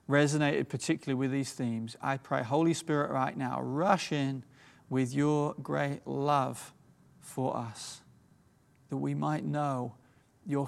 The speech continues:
kindness in our life that restores, and we might see ourselves the way that you see us.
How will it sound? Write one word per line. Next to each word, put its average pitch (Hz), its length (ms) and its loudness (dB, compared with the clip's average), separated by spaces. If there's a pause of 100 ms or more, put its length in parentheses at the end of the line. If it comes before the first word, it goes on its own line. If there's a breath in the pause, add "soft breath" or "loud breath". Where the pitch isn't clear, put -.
kindness 139 760 -4
in 131 80 -4
our 127 140 -2
life 123 380 -6
that - 120 -8
restores, 147 880 -4 (420 soft breath)
and 131 80 -4
we 135 60 -2
might 139 260 -4
see 156 260 2
ourselves 135 600 0
the 143 100 -4
way 143 260 -2
that 139 160 -4
you 135 220 -2
see 117 280 -8
us. - 360 -14